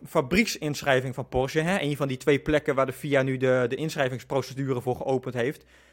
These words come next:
Ook dat zijn overwegend geruchten. Dus, eh, zoals mijn Duitse collega al zei,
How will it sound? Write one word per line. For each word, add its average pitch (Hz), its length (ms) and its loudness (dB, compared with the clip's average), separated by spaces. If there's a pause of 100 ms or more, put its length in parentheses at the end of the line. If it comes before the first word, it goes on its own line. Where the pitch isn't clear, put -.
(120)
Ook 131 240 2
dat 156 200 8
zijn 139 240 2
overwegend 131 600 2
geruchten. 147 600 -2
Dus, 147 180 -4
eh, 131 220 2
zoals 131 200 -2
mijn 131 140 -2
Duitse 135 220 2
collega 135 360 2
al 127 160 4
zei, 127 300 4